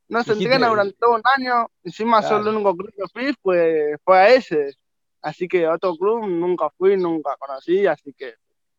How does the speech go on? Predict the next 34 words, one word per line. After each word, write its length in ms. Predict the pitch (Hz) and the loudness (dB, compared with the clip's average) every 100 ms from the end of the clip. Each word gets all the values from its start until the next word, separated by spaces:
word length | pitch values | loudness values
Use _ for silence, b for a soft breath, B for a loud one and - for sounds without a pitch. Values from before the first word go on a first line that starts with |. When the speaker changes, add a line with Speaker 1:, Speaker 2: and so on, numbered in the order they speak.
| _ | _
Speaker 1:
imposible. 1000 | 151 156 147 151 - - 254 220 151 135 _ _ _ _ _ _ _ _ _ _ | -8 -8 -6 -8 -10 -4 -2 0 -2 -6 _ _ _ _ _ _ _ _ _ _
Y 120 | 196 | 0
bueno, 220 | 247 185 | 2 0
así 200 | 143 185 | -2 -6
surgió 340 | 185 190 165 190 | -6 -6 0 2
la 140 | 175 | 2
idea. 340 | 196 165 139 - _ _ _ _ | 2 0 -4 -10 _ _ _ _
Cuando 600 | 151 151 147 147 143 143 | -6 -4 -4 -4 -6 -8
me 300 | 147 147 143 | -8 -8 -8
dijeron 420 | 143 - 208 214 220 | -6 -2 0 0 0
eso, 340 | 220 240 240 | -2 0 2
a 160 | 208 147 | 2 0
los 160 | 143 | -2
dos 120 | 160 | -4
días 180 | 170 185 | -4 -2
ya 60 | 151 | -2
estaba 280 | 156 151 143 | -2 -2 -2
re 120 | 143 | 0
mal 280 | 180 190 156 | 4 4 2
sobre 340 | 151 143 147 | -4 -4 -4
la 140 | 147 | -4
cabeza. 440 | 139 160 156 - 131 _ _ _ _ _ - | -2 -2 -2 -8 -14 _ _ _ _ _ -12
Porque 180 | 135 151 | -10 -6
Speaker 2:
Ujú. 80 | |
Speaker 1:
ya 80 | 170 | -6
me 100 | 151 | -6
estaban 320 | 147 160 151 143 139 139 | 0 2 2 -2 -12 -12
comiendo 320 | - 156 190 175 | -4 0 2 2
las 160 | 165 | 2
neuronas 460 | 160 175 190 214 175 | 0 4 4 4 0
yo 80 | 165 | -4
solo. 400 | - 214 156 - _ _ _ _ _ _ _ | 2 2 2 -4 _ _ _ _ _ _ _
Y 160 | 214 208 | -4 0
como 960 | 208 202 208 202 202 202 202 196 196 | 0 2 2 2 2 0 0 0 -2